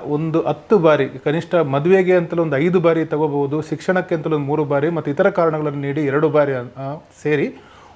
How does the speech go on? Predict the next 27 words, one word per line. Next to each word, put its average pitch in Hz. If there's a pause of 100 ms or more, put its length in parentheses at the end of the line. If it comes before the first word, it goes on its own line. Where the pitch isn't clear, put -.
ಒಟ್ಟು 220
ಹತ್ತು 175
ಬಾರಿ 202 (120)
ನಮ್ಮ 170
ಪಿ 180
ಎಫ್ 220
ಅಮೌಂಟನ್ನು 170
ನಾವು 156
ತೆಗಿಲಿಕ್ಕೆ 160
ಸಾಧ್ಯವಿದೆ. 139
ಅಂಥ 170
ಒಂದು 180
ಅನುಕೂಲವನ್ನ 151
ಈ 139
ಕೇಂದ್ರ 147
ಸರ್ಕಾರ 143
ಮಾಡಿಕೊಟ್ಟಿದೆ. 120
ಈ 196
ಭಾಗಶಃ, 220
ಅಂದ್ರೆ 202
ನೂರಕ್ಕೆ 202
ನೂರರಷ್ಟು 202
ಅಮೌಂಟ್ 185
ತೆಗಿಲಿಕ್ಕೆ 185
ಅವಕಾಶ 170
ಕೊಟ್ಟಿರೋ 175
ನಡುವೆನೂ 165